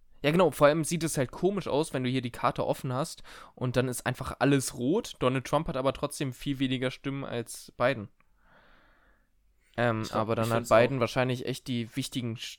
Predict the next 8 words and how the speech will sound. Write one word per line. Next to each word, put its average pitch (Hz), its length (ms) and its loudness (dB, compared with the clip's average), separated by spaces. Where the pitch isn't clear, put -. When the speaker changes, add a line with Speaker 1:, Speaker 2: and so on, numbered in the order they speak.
Speaker 1:
äh, 107 480 0
Gebiete 156 580 -4
geknackt, 165 480 -4
zum 135 100 -6
Beispiel 120 300 -2
halt 107 180 -2
Kalifornien 139 640 -2
oder 110 460 -2